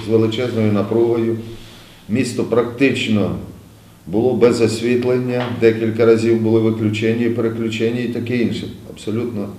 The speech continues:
ну, скажімо так, складні умови життя склались у місті. І це все з-за того, що рашисти бомблять то з одної сторони, то з другої сторони. Отакі умови, але незважаючи на це, ми повинні жити і готуватись до зими.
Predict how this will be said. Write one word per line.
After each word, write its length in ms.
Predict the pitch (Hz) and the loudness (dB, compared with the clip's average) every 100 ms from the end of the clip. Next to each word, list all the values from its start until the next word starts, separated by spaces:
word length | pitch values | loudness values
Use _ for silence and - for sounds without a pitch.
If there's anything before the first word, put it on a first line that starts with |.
| - - - - | -18 -20 -20 -16
ну, 140 | 95 95 | -10 -10
скажімо 360 | - 110 104 98 | -2 -2 0 0
так, 240 | 117 101 - - - | -2 -2 -8 -16 -14
складні 560 | - - 135 135 151 | -8 4 6 6 6
умови 520 | 135 117 131 131 127 107 | 2 2 2 2 0 -2
життя 360 | 117 120 104 | -6 -2 -2
склались 520 | - - 85 76 - - | -2 -4 -2 -2 -6 -12
у 160 | - | -16
місті. 180 | - - - - - - - - | -18 -20 -20 -20 -20 -20 -20 -12
І 60 | 85 | -8
це 160 | 98 | -2
все 320 | 98 - 117 104 | -2 0 0 2
з-за 180 | 101 | 0
того, 280 | 107 143 131 107 | 0 0 0 0
що 120 | 101 | 0
рашисти 480 | 104 107 110 - 90 | 0 0 -4 -4 -6
бомблять 520 | 104 101 107 104 - | -2 2 4 4 2
то 60 | |
з 100 | 98 | -2
одної 260 | 92 104 135 | -4 -4 -4
сторони, 380 | - 120 123 113 107 | -4 -4 -4 -4 -2
то 120 | 98 | -2
з 60 | |
другої 280 | 87 110 139 | 0 2 2
сторони. 400 | - 117 120 104 - - - - - - - - - - - - - - - - | 0 -4 -4 -6 -8 -14 -20 -20 -20 -20 -20 -20 -20 -20 -20 -20 -20 -20 -16 -4
Отакі 280 | 107 113 156 | -2 2 4
умови, 380 | 175 180 143 127 | 6 8 10 12
але 200 | 139 151 | 12 10
незважаючи 720 | 156 147 143 165 160 147 151 | 8 8 10 10 8 8 4
на 140 | 147 | 4
це, 200 | 143 160 | 6 6
ми 120 | 160 | 6
повинні 400 | 156 151 147 147 | 6 6 8 6
жити 320 | 123 143 151 165 | 6 6 6 8
і 40 | |
готуватись 600 | 147 147 143 147 147 139 | 8 10 10 10 8 4
до 100 | 143 | 4
зими. 360 | 139 143 - | 4 2 0